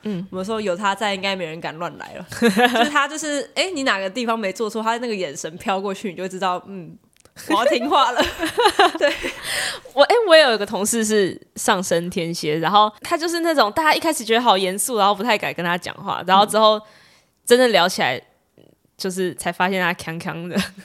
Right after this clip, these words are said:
Speaker 2: 对，就上升天蝎就是自带着一种，那种好像拍兵欸，就是他就是会先摆个臭脸，告诉你说“我的原则很多哦”，什么那种感觉。
Speaker 1: 嗯。
Speaker 2: 实际上他做事也是非常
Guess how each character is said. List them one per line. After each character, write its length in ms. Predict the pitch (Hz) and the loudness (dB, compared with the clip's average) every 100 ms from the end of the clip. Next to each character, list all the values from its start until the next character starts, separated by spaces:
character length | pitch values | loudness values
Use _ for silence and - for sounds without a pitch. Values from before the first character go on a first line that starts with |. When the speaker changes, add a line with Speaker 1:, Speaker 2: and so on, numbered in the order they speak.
| _ | _
Speaker 2:
对， 260 | - 160 202 | -8 -6 -6
就 160 | 339 | -8
上 220 | 370 403 277 | -4 -4 -4
升 160 | 277 | -4
天 160 | 262 233 | -2 -2
蝎 160 | 262 240 | -2 -2
就 120 | 254 | -4
是 60 | |
自 240 | 240 - 220 | -6 -8 -4
带 180 | 220 180 | -4 -2
着 100 | 165 | -6
一 60 | |
种， 260 | 185 143 - _ _ _ _ _ _ _ | -6 -10 -14 _ _ _ _ _ _ _
那 100 | 202 | -12
种 200 | 180 120 - 196 _ _ _ _ | -10 -10 -14 -20 _ _ _ _
好 140 | 165 | -12
像 180 | 202 196 | -8 -10
拍 280 | - 175 170 | -4 -2 -2
兵 240 | 165 156 | -6 -12
欸， 180 | 156 160 | -12 -12
就 120 | - | -10
是 240 | 185 190 190 _ _ _ _ | -6 -6 -8 _ _ _ _
他 160 | - 226 | -8 -4
就 80 | |
是 80 | 240 | -2
会 120 | 247 | -2
先 200 | 240 226 | -2 -4
摆 140 | 226 165 | -2 -4
个 100 | 165 | -4
臭 220 | 165 202 | -4 -4
脸， 160 | 160 160 | -4 -6
告 120 | 190 | -8
诉 100 | 196 | -8
你 80 | 160 | -6
说 180 | 180 180 | -4 -2
“我 120 | 190 | -2
的 60 | |
原 200 | 196 190 | -2 -4
则 240 | 196 202 196 | -4 -4 -2
很 240 | 202 170 | -4 -8
多 260 | 170 214 208 | -4 -4 -2
哦”， 300 | 196 196 208 | -4 -4 -8
什 80 | 196 | -12
么 100 | 156 | -10
那 80 | 196 | -10
种 160 | 160 170 | -10 -10
感 200 | 147 - | -12 -12
觉。 220 | - 190 - | -18 -18 -14
Speaker 1:
嗯。 220 | 208 196 190 _ - | -8 -8 -10 _ -18
Speaker 2:
实 280 | - - 254 | -12 -8 -4
际 180 | 349 285 | -2 -2
上 200 | 302 226 | -4 -6
他 180 | 240 226 | -6 -6
做 240 | 247 214 | -4 -4
事 220 | 196 220 | -4 -6
也 120 | 170 | -6
是 360 | 170 190 180 180 | -8 -8 -8 -10
非 240 | - - 190 | -10 -6 -4
常 200 | 190 | -6